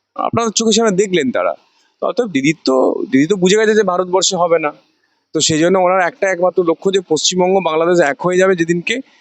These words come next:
সেদিনকে উনি প্রধানমন্ত্রীর জন্য লড়বেন। এবং বাংলাদেশের দেবের বিরাট একটা এ আছে, সেলিব্রিটি হুড আছে বাংলাদেশেতে, বাংলাদেশের দেব বড় ফেমাস, সেই জন্যই দেব বলেছে।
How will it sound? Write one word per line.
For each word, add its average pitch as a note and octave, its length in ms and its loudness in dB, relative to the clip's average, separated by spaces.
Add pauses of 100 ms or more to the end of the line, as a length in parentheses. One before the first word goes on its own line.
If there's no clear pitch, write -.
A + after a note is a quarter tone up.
(140)
সেদিনকে D#3 320 -2
উনি F3+ 140 2
প্রধানমন্ত্রীর E3 640 0
জন্য F3+ 140 2
লড়বেন। E3+ 440 2 (380)
এবং C#3+ 240 0
বাংলাদেশের F3 480 0
দেবের F#3 300 -2
বিরাট G3+ 260 0
একটা F#3+ 520 2
এ F#3 80 2
আছে, F3 200 -2
সেলিব্রিটি F3 520 -2
হুড E3+ 140 2 (220)
আছে D3 260 -6
বাংলাদেশেতে, C#3+ 640 -2 (1040)
বাংলাদেশের D#3 420 0
দেব F3 200 -4
বড় F3+ 200 0
ফেমাস, D#3+ 520 0
সেই - 380 -4
জন্যই G#3 160 0
দেব G3+ 200 2
বলেছে। E3 380 0